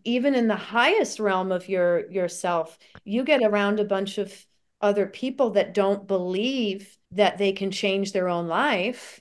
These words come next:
it leaks. It can start to bleed. So what do I have to lose? What do I have to lose by thinking a different way, by trying something new, by believing for a moment that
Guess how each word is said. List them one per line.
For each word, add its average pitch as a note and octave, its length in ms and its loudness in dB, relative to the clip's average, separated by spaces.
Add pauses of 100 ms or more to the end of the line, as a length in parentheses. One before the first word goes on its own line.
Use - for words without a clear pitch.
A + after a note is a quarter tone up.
(120)
it A3 240 2
leaks. E4 480 6
It A3 140 -2
can C4 140 2
start A3 300 0
to G#3+ 100 -6
bleed. A#3+ 440 0
So G#3 420 -2
what C4 140 6
do E4+ 100 4
I F4 80 6
have C4+ 260 2
to A#3 80 4
lose? B3 560 0
What B3+ 120 4
do D#4+ 80 4
I E4+ 80 4
have B3 280 0
to A3 100 -2
lose C4+ 400 0
by G#3+ 180 0
thinking B3 540 -2
a G#3+ 40 0
different G#3 400 -4
way, B3+ 240 -2
by F#3+ 160 0
trying G#3+ 400 -2
something G3 520 -4
new, B3 380 -6
by G#3 400 2
believing A3+ 760 4
for G3 180 -6
a F3+ 80 -2
moment F#3 520 -2
that G3 400 -2